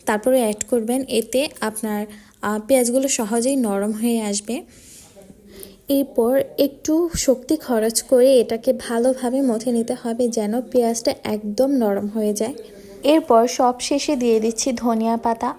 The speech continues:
অনেকেই বলে ইলিশ মাছের সাথে ধনিয়া পাতা অ্যাড করে না, কিন্তু বিশ্বাস করেন এই ধনিয়া পাতা অ্যাড করার সাথে সাথে যে সুন্দর স্মেলটা আসছে, সেটা বলে বোঝানোর মতো না।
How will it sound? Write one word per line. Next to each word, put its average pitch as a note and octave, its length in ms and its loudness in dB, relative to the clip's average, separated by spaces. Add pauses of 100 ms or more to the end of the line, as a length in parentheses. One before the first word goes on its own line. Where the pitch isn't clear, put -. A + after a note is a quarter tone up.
অনেকেই D4 440 2
বলে A#3 400 4
ইলিশ B3 380 -2
মাছের B3+ 340 2
সাথে C4 520 0
ধনিয়া A3 380 2
পাতা A#3 440 0
অ্যাড A3 440 -4
করে C4+ 280 4
না, A3+ 200 -2 (500)
কিন্তু D#4 240 2
বিশ্বাস C4 400 0
করেন C4+ 260 2
এই C#4 180 0
ধনিয়া B3 400 0
পাতা C#4 360 2
অ্যাড A3 340 -2
করার C#4 220 0
সাথে B3+ 320 -4
সাথে C4 360 -2
যে B3 180 -2
সুন্দর B3 500 0
স্মেলটা A#3+ 500 0
আসছে, A#3+ 500 -4 (560)
সেটা C#4+ 260 2
বলে A#3+ 300 4
বোঝানোর A3+ 540 0
মতো A#3 300 0
না। A#3 160 -2